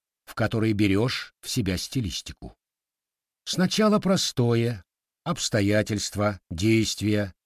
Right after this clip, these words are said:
событийная линия, а потом всё более авторский стиль. Во всякой профессии есть точность, композиция, архитектура,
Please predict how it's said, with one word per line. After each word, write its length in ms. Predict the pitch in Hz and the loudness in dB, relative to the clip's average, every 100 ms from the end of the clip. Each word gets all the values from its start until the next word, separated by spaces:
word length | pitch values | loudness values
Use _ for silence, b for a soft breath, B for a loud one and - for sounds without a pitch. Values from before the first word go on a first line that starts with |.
| _ | _
событийная 720 | - 113 113 - 160 135 107 | -4 0 0 2 2 4 4
линия, 640 | 90 104 117 120 120 113 92 _ _ _ - | 2 2 2 2 0 -2 -8 _ _ _ -6
а 140 | 90 | -4
потом 640 | - 87 - 120 185 117 - _ | -4 -6 0 2 4 2 -4 _
всё 320 | - - 143 180 | -10 0 2 4
более 540 | 123 151 160 160 156 | 4 6 6 4 0
авторский 600 | 107 107 113 113 104 - | 0 0 0 -4 -6 -6
стиль. 440 | 95 - 73 64 - _ _ _ _ _ _ _ _ _ _ _ | -8 -8 -10 -12 -16 _ _ _ _ _ _ _ _ _ _ _
Во 200 | 80 101 | -4 -2
всякой 460 | 110 - 123 113 110 | -2 0 0 0 -2
профессии 640 | 104 101 139 139 - 101 | -2 0 0 0 0 0
есть 640 | 95 92 117 104 - - _ - | 0 2 0 -2 -6 -16 _ -4
точность, 720 | 135 139 - - - - - _ - | 0 0 -2 -10 -14 -14 -20 _ -6
композиция, 920 | 101 95 95 101 139 - - - - _ | -4 -2 -2 0 0 -2 -10 -14 -20 _
архитектура, 1080 | 98 95 - 95 95 - - 165 143 82 | -6 -6 -6 -6 -8 -10 -2 0 2 -2